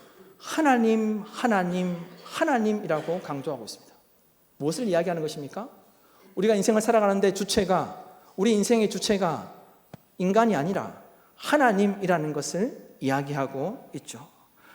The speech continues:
하나님은 광야에서 이스라엘 백성들보다 앞서 나가심으로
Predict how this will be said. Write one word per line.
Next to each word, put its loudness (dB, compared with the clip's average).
하나님은 8
광야에서 8
이스라엘 10
백성들보다 6
앞서 8
나가심으로 2